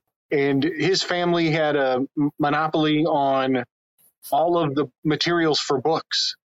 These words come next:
So history all went through his family.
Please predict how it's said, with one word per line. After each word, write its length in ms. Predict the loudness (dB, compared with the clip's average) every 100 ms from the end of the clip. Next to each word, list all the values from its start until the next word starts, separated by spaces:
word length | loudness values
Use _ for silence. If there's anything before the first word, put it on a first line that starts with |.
| _ _ _ _ _ _ -8
So 400 | -2 0 0 -2 _ _
history 840 | -4 -2 0 -2 0 2 2 0 -2 -8 _ _ _ _ _ _ _ 0
all 420 | 2 4 4 2
went 240 | 0 0
through 200 | 0 0
his 220 | 0 -2 -2
family. 400 | -2 0 0 -2